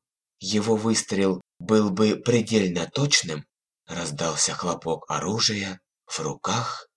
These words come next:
его жены. Она убила своего мужа наповал.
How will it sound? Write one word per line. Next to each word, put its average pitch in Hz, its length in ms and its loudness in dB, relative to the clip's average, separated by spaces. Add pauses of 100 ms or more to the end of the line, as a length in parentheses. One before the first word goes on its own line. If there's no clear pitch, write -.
(160)
его - 400 -6
жены. 73 460 -6 (1080)
Она 98 560 -4 (440)
убила 101 500 0
своего 85 580 -2
мужа 92 540 -6 (320)
наповал. - 680 -8